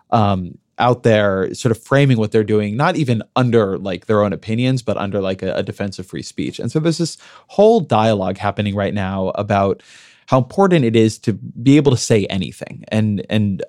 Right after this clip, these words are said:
uh, the defense for some of this stuff is, like, not even that it's right, but just that it's bad if we're in a politically correct society where, where some things are, um, discouraged.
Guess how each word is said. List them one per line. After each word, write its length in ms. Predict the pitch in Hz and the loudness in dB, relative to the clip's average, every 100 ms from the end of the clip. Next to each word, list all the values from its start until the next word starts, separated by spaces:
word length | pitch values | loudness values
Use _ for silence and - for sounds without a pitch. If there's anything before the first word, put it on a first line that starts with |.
| - - | -12 -12
uh, 120 | 90 - 80 - | -12 -12 -18 -12
the 160 | 117 123 | 0 2
defense 340 | 131 185 214 | 4 2 2
for 80 | - | 0
some 180 | 117 160 | 0 2
of 60 | |
this 120 | 139 - | 0 0
stuff 260 | 110 98 | 0 0
is, 100 | 101 | -2
like, 260 | 101 95 - _ - _ _ _ - | 0 -2 -4 _ -20 _ _ _ -2
not 160 | 151 | 2
even 160 | 170 131 | 4 4
that 80 | 107 | 2
it's 140 | 104 | 0
right, 440 | 98 107 120 82 - | -2 0 0 -2 -4
but 140 | 110 | -4
just 320 | - 110 - | 0 -2 -2
that 260 | 101 101 95 - | -2 -2 -2 -4
it's 160 | 113 | -4
bad 400 | 110 110 113 113 | -2 0 0 0
if 140 | 107 107 | -2 -4
we're 100 | 101 | -6
in 60 | |
a 40 | 101 | -6
politically 360 | - 107 110 | -6 -6 -6
correct 240 | - 95 101 | -6 -8 -8
society 500 | 101 185 190 110 101 | -4 0 2 2 0
where, 160 | 104 | -2
where 140 | 98 101 | -4 -6
some 220 | - 98 | -6 -4
things 260 | 101 98 | -4 -4
are, 360 | 95 92 90 87 | -4 -4 -4 -6
um, 420 | - 92 87 85 - _ _ - - - _ - | -6 -6 -6 -8 -12 _ _ -20 -20 -20 _ -6
discouraged. 640 | 117 - 135 - - | -2 2 2 0 -6